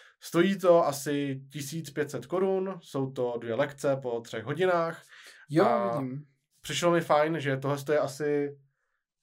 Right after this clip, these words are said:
Speaker 1: řekněme, nějaká jedno, není to jediná, ale jedna z mála firem, která dělá takhle kurzy pro začátečníky, co se týče barvení miniatur. Takže kdo chcete, tak to určitě zčekněte.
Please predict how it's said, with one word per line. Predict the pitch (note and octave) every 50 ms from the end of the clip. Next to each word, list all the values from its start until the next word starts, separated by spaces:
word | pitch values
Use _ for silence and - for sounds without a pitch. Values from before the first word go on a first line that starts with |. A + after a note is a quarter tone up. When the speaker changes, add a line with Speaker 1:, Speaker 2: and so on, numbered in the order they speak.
| _ _ - - _ _ _ _ - -
Speaker 1:
řekněme, | C3+ C3+ C3+ C#3 C#3 C#3+ C#3+ C#3 C#3 C#3 C3+ C3+ C3+ C3+ C3 C3
nějaká | C3+ B2+ B2+ C3 B2+ C3 C3+ B2+ B2+ B2+ B2+ B2 B2+ B2+ B2+ C3 - _ _ _ _ _ _ _ _ _ _ _ _ _
jedno, | - C#3+ D#3+ C#3 D3+ C#3 C3 - - -
není | B2+ C#3 D#3 E3+ F3+ F3
to | D3 A#2+
jediná, | A2+ A#2 D#3 E3 E3+ E3 E3 E3
ale | - C3 C3 C3
jedna | C#3 C#3 C#3 C#3 C#3+ C#3 C#3 C3
z | B2+ B2+
mála | C3 B2+ B2+ C3+ C3+ C#3
firem, | C3+ C3+ C3 B2 B2+ B2+ B2+ C3
která | B2+ B2 B2 B2 A#2+ A#2+ A#2+ A#2
dělá | A2+ A#2 A2+ A2+ A2+ A2+
takhle | A2+ A2+ A2+ A#2 A#2 A2+
kurzy | A2+ - A2+ A2 G#2+ A2+ A2+
pro | A2+ - G#2+
začátečníky, | G#2+ G#2 - A#2+ A2+ A2 - - A#2+ A2 A2+ A2+ A2 A2
co | A2 A#2
se | A2
týče | G#2 G#2+ - - A2+
barvení | G#2 A2+ A2 A2+ A#2 A2+
miniatur. | G#2+ A2 A2 A2 A2 - A#2 A2+ A2+ - _ _ _ _ _ - - - - - - - - - _ _ _
Takže | - B2+ B2 C3 B2+ C#3 C3+ C3+ C3 C3 B2+ B2+ B2 - - _
kdo | - B2+ - C#3 C3+
chcete, | C3+ - - E3 E3 F3 E3+ E3 D#3+ D#3+
tak | D#3 C#3+ C3 -
to | - C3
určitě | B2+ B2+ B2+ - - B2+ - B2 A2+ A2+ - -
zčekněte. | - - - - F3 E3 - F#3+ G3 F#3+ G3 G3+ G3+ G#3 G#3 G3+